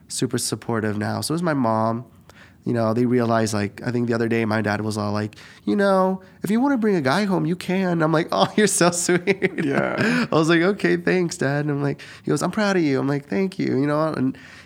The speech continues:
Speaker 1: and I feel like now that I've been going to therapy and I've been doing, like, you know, focusing on myself, um, I've been happier.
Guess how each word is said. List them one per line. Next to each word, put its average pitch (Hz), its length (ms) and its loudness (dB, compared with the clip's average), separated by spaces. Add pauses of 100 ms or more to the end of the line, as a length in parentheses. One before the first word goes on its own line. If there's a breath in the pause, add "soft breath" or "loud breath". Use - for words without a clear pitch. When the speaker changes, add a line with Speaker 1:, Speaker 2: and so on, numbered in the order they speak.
Speaker 1:
and 139 100 4
I 156 60 2
feel 180 180 2
like 180 260 2
now 127 360 4
that 123 100 4
I've 120 80 2
been 131 100 2
going 117 240 0
to 110 60 -2
therapy 147 760 0
and 120 80 0
I've 113 80 -2
been 117 140 -2
doing, 113 240 0
like, 110 240 -2 (400 loud breath)
you 131 100 2
know, 117 180 2
focusing 123 520 -2
on 113 100 0
myself, 127 840 -2 (500 loud breath)
um, 107 540 -2 (1400)
I've 123 340 -2
been 123 680 0 (380)
happier. 123 680 -6